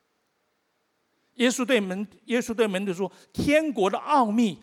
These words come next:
只让你们知道，是因为你们问了我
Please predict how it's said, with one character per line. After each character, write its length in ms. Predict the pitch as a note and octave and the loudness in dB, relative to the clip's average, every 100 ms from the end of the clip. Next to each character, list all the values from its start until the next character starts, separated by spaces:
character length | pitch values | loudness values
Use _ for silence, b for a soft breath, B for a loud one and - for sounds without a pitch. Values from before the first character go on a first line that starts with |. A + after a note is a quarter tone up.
| b | b
只 360 | - - D3 C#3 | -16 -12 -6 -2
让 340 | G3 D4 G#3 | 2 2 0
你 80 | B2+ | -6
们 180 | G#2 A#2+ | -12 -14
知 160 | - G#3 | -12 -6
道， 340 | C#4 G3 - _ _ _ _ _ _ | -2 -2 -6 _ _ _ _ _ _
是 220 | - - | -14 -10
因 100 | F#3+ | -6
为 100 | F#3+ | -4
你 240 | E3+ C#3 C3 | -6 -6 -8
们 380 | A#2+ B2 D3 D#3+ | -6 -8 -6 2
问 240 | A3+ D3+ | 2 2
了 100 | B2+ | -6
我 240 | B2 A2 | -8 -10